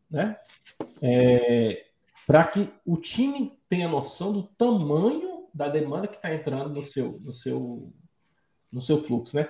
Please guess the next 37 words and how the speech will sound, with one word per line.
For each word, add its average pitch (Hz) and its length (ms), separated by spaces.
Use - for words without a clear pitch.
E - 40
quando 175 160
a 185 40
gente 190 220
fala 185 220
em 180 60
tamanho, 165 360
a - 20
gente 180 140
também 180 220
tá 190 100
pensando 190 360
em 214 60
tempo, 180 480
né? 135 320
Tipo, 139 440
é, 120 720
geralmente 240 480
quando 185 460
você 165 280
pergunta 156 920
pro, 127 540
pra 135 120
pessoa, 139 520
que, - 160
pro - 160
time 156 280
que 143 160
vai 135 300
desenvolver, 127 640
né? 117 220
"Tá, 175 140
mas 160 240
fica 202 220
pronto 190 340
quando?" 127 500
É, 131 800